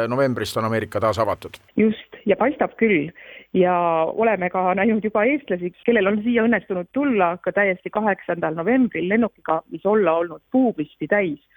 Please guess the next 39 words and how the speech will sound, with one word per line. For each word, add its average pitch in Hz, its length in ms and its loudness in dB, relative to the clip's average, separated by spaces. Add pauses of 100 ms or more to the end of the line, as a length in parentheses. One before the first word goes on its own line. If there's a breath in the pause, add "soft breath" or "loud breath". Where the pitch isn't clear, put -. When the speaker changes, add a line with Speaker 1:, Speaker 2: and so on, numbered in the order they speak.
(320 loud breath)
Speaker 2:
Et - 160 0
kui 190 160 4
meie 220 320 4
varem 180 320 0
sõitsime 165 480 -4
ja 160 80 -2
meie 185 240 2
dip-, 208 160 -4
meil 208 180 4
diplomaatidena 160 720 0
õnnestus 196 580 0
siia 180 220 0
tulla, 190 320 2
siis 156 240 -14
lennukid, 196 640 0 (100)
mis, 185 200 0 (180)
äh, 160 240 2
tulid 190 240 4
Euroopast 165 560 0
siia, 185 240 2
olid 165 240 0
tegelikult 170 480 -2
suhteliselt 147 640 -2
tühjad. 202 320 0 (640 loud breath)
Siis 185 160 0
nüüd 208 180 4
on 165 140 2
lennukid 185 400 0
täis 202 240 0
ja 160 100 -2
San 202 220 0
Franciscole 165 680 0 (160)
on 175 180 2
see 156 240 0
üli-, 196 380 4
ülioluline, 185 640 2 (420 soft breath)
kuna 175 200 2
San 202 200 0
Francisco 185 600 0